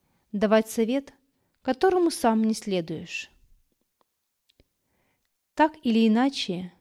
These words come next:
мои уши устали слушать учёных людей,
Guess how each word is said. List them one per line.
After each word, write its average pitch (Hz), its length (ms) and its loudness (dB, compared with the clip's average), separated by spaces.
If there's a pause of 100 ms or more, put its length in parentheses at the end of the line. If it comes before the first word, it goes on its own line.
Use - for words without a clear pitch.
(380)
мои 233 320 4
уши 320 300 0
устали 220 500 0
слушать 220 640 -8 (320)
учёных 202 480 -4
людей, 180 520 -4